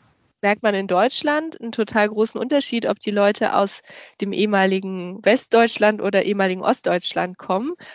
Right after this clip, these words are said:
weil in der, also früher in der D D R war es total üblich, dass Mütter arbeiten gegangen sind und Kinder schon sehr klein in der Krippe waren.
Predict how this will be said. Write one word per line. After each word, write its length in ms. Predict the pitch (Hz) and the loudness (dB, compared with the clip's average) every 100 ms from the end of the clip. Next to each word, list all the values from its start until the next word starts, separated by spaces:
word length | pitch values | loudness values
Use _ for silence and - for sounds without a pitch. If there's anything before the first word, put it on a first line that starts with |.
| - | -6
weil 280 | 180 190 190 | 2 4 4
in 200 | - 202 | 0 -2
der, 360 | 190 185 - - _ - | 0 0 -2 -8 _ -10
also 220 | 185 - | -10 -10
früher 420 | - 233 269 262 | 0 6 8 8
in 80 | 220 | 6
der 120 | 208 | 2
D 120 | 208 | 2
D 80 | 185 | 0
R 260 | - 214 262 | 2 2 4
war 120 | 220 | 2
es 180 | - - | 0 -8
total 380 | 202 - 185 - | -8 -2 -2 0
üblich, 400 | 254 320 254 226 | 0 2 2 0
dass 260 | 180 185 - 196 | -2 -6 -10 -6
Mütter 320 | 190 226 190 | -4 0 2
arbeiten 320 | 190 196 202 | 4 4 2
gegangen 380 | 208 202 208 226 | -4 0 0 0
sind 240 | 247 240 | -2 -2
und 80 | 196 | -6
Kinder 280 | - 202 196 | -4 0 0
schon 200 | 208 202 | 0 -2
sehr 160 | 190 | -2
klein 340 | - 185 196 196 | 0 0 2 0
in 80 | 196 | -4
der 120 | 185 | -6
Krippe 360 | - 208 240 | -4 -4 0
waren. 280 | 240 262 339 | 4 4 2